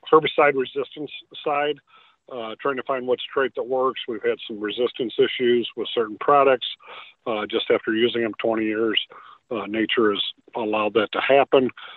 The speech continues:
Uh, so we have to be continuing chasing that side for weed control options. Uh, also, you know, trying to get a higher protein, trying to get better oil. Uh, overall, the quality of U S soybeans is, is probably second to none.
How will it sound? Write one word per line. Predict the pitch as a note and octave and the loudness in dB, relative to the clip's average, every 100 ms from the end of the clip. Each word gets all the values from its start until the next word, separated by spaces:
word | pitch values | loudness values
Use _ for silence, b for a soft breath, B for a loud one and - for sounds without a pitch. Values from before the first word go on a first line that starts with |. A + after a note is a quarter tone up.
| B | B
Uh, | B2+ A#2 G#2+ | -2 -2 -2
so | - | 2
we | B2 | 4
have | B2 | 4
to | - | 4
be | A2+ A2 G#2 - | -2 -4 -4 -6
continuing | G#2+ - F3+ C#3+ A#2+ A2 | -4 2 2 4 0 -2
chasing | - C#3 B2 A#2+ | 2 0 0 -4
that | A#2 B2 - | 0 0 0
side | - B2 B2 - | -6 -2 -4 -4
for | G#2+ | -12
weed | G#2+ A#2+ - | -10 -10 -8
control | A2 - C3 B2 A2+ B B B B | -8 -2 2 2 0 B B B B
options. | C3+ B2 - - B2+ A#2+ - - B B B B _ _ | -2 -2 -2 -2 -2 -4 -8 -14 B B B B _ _
Uh, | - G#2+ G#2+ F#2+ - - - - | -8 -8 -8 -10 -12 -16 -12 2
also, | B2+ A#2 C3+ A#2 A2+ _ - | 4 6 6 6 4 _ -14
you | |
know, | A#2 - - | -14 -14 -2
trying | C#3 C3+ | 2 2
to | |
get | B2+ A#2+ | 4 2
a | |
higher | B2 B2 A#2+ | 2 -2 -2
protein, | - B2 - A#2+ A#2 A2+ - _ - | -4 -6 -6 -8 -8 -10 -14 _ -8
trying | B2 | -6
to | A#2+ | -2
get | A#2 G#2 | -4 -2
better | A#2+ A2+ A2+ | -2 -2 -2
oil. | A#2 A#2 A#2 A#2+ - b b b | 0 2 2 0 -2 b b b
Uh, | B2+ A2+ | -4 4
overall, | F#3+ G3+ E3+ C#3 C#3 B2+ A2+ | 8 10 8 8 6 4 0
the | - - | -14 -4
quality | D3 D3 C#3 B2+ | -2 0 -2 -4
of | A#2 | -6
U | A#2+ B2 | -8 -8
S | A2+ - | -8 -6
soybeans | A#2+ A2 A2+ A2 G#2 | -6 -6 -8 -8 -12
is, | G#2 - | -14 -12
is | - A2 - | -8 -6 -2
probably | C3 A#2+ A2 - | 0 0 -2 -2
second | B2 G#2+ | -2 -4
to | G#2+ G2 | -10 -10
none. | A#2 B2 | -6 -4